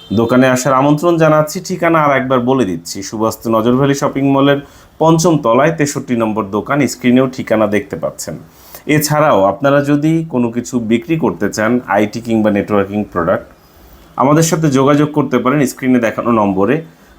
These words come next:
নম্বরটি মুখে বলে দিচ্ছি, জিরো ওয়ান নাইন ফোর জিরো সেভেন জিরো সেভেন জিরো সেভেন জিরো।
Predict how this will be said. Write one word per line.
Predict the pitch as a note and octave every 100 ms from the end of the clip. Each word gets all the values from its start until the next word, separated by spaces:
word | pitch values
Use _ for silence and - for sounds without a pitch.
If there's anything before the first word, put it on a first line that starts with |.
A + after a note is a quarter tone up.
| A#2
নম্বরটি | A#2 A#2 B2
মুখে | A#2+ B2 D3
বলে | C#3+ C#3+ B2+
দিচ্ছি, | G2 - D#3 C3
জিরো | A2 B2+ D3
ওয়ান | C#3+ C#3
নাইন | A#2+ B2+
ফোর | B2+ C#3 B2+
জিরো | B2+ B2+
সেভেন | B2+ A#2+ A#2 A2+
জিরো | A#2 A#2
সেভেন | A2+ G2+ G2+
জিরো | G#2 G#2
সেভেন | A2 F#2 F2+
জিরো। | F2 G#2+ C#3+